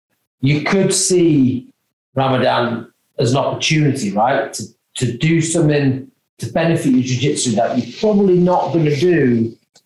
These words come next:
for the remainder of the year because you are spiraling, you are training hard. So I think, I mean, we're a-, absolutely respectful of the fact that everyone's got their,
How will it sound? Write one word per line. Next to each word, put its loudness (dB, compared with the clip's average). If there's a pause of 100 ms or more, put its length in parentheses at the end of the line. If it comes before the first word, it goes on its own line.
(140)
for -6
the 2
remainder 0
of -4
the 2
year 2
because -6
you -2
are 0
spiraling, -4
you 2
are -2 (220)
training 0
hard. -2
So 0 (420)
I 0
think, -2 (420)
I -2
mean, 2
we're 2
a-, -2 (120)
absolutely -2
respectful -2
of -4
the -8
fact -4
that 0
everyone's 0
got -2
their, -2